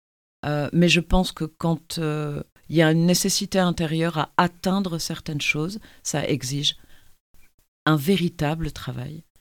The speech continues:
Et un véritable travail, c'est beaucoup de travail.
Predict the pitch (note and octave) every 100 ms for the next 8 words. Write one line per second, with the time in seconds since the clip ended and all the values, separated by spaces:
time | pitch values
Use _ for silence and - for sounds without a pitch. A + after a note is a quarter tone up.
0 | _ _ - D3 C#3+ F3+ F3 E3 C#3+ -
1 | - B2+ C#3+ E3+ E3 _ - - D#3 B2+
2 | C#3+ - B2 - - - - A#2